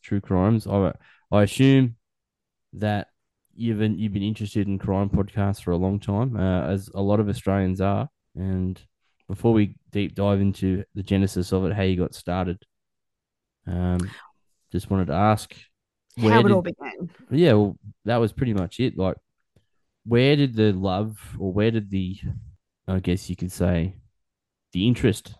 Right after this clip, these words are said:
Speaker 1: in true crime podcasts, where did that, where did, like, the love of it start from, and how did you, how did you get involved in it? Essentially.
Speaker 2: Well, my gra-,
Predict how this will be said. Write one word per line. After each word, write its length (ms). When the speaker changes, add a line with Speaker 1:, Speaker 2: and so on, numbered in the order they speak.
Speaker 1:
in 260
true 200
crime 280
podcasts, 480
where 140
did 100
that, 160
where 160
did, 220
like, 200
the 80
love 200
of 120
it 100
start 340
from, 200
and 160
how 140
did 180
you, 180
how 140
did 160
you 80
get 180
involved 380
in 120
it? 100
Essentially. 340
Speaker 2:
Well, 80
my 140
gra-, 340